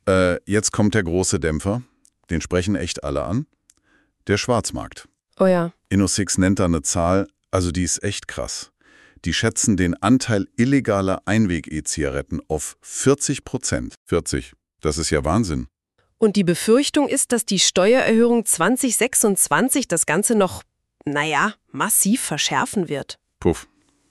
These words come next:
Speaker 1: Und was schlagen die vor? Gibt's da Lösungen?
Speaker 2: Da gehen die Meinungen auseinander. Remsmar sagt ganz klar, Law and Order.
Speaker 1: Also härter durchgreifen.
Speaker 2: Genau. Bestehende Regeln konsequent durchsetzen.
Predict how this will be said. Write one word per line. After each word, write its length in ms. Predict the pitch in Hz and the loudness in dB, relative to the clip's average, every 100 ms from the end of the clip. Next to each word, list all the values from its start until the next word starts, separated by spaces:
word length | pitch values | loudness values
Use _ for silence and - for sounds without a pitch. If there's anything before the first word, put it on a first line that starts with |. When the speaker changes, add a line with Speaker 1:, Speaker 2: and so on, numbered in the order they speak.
| _ _ _ - | _ _ _ -4
Speaker 1:
Und 140 | 92 107 | 0 2
was 100 | - | 2
schlagen 320 | 104 98 95 | 2 2 2
die 80 | 87 | 0
vor? 320 | 82 78 71 _ _ _ _ _ _ _ _ - | -2 -2 -4 _ _ _ _ _ _ _ _ -4
Gibt's 180 | 107 | -2
da 100 | - | 0
Lösungen? 520 | 73 67 67 65 58 - _ _ - - | 0 -2 -4 -6 -8 -12 _ _ -8 -2
Speaker 2:
Da 140 | 233 | 2
gehen 180 | 226 294 | 4 6
die 80 | 349 | 6
Meinungen 400 | 247 269 294 277 | 6 4 4 2
auseinander. 720 | - 269 262 349 208 139 - _ _ - | 0 2 4 4 4 0 -8 _ _ -8
Remsmar 760 | 175 185 214 285 - 277 285 285 | 0 4 6 4 4 4 4 4
sagt 280 | 202 - - | 2 0 2
ganz 260 | 208 - | 2 0
klar, 380 | - 185 175 302 _ _ _ - | -2 0 0 0 _ _ _ 0
Law 380 | 175 190 269 - | 4 6 4 2
and 220 | 220 226 - | -2 -2 0
Order. 420 | 180 170 127 143 _ - | 2 2 -2 -8 _ -2
Speaker 1:
Also 340 | 92 78 80 - | 0 0 -2 -4
härter 320 | - 95 90 | -2 0 0
durchgreifen. 680 | 71 71 - 62 58 - - - | -2 -2 -4 -6 -6 -8 -10 -2
Speaker 2:
Genau. 400 | 185 196 208 - _ - - - | 2 4 2 -2 _ -20 -20 -4
Bestehende 600 | 180 - 214 285 269 190 | 0 2 4 6 6 6
Regeln 420 | 196 240 226 220 | 4 4 4 2
konsequent 720 | - 302 320 311 - 196 208 | 2 2 4 2 0 2 2
durchsetzen. 600 | 175 160 - 110 - 131 | 2 -2 -2 -2 -4 -4